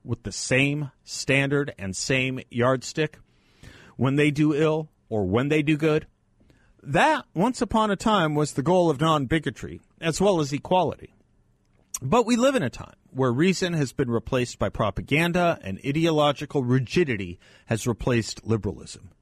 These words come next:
It's just such a disgusting thing and makes for more terrible times when this is all done for political expedience.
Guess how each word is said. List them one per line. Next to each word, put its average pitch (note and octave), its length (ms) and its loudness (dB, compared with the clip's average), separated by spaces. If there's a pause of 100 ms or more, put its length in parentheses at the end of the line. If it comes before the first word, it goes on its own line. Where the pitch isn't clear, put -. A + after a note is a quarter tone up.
(380)
It's - 360 -4
just - 460 -2
such - 320 -2 (100)
a A#2+ 80 0
disgusting G#2+ 920 -6 (160)
thing D#2 360 -4 (180)
and D3+ 160 0
makes E3+ 240 0
for F3 140 0
more D#3+ 220 2
terrible A2+ 440 -2
times - 640 -14 (140)
when C3+ 180 -2
this B2+ 180 -6
is A2+ 120 -4
all C3+ 220 4
done F2 400 -2 (120)
for - 160 -4
political F#2+ 680 -4
expedience. - 880 -6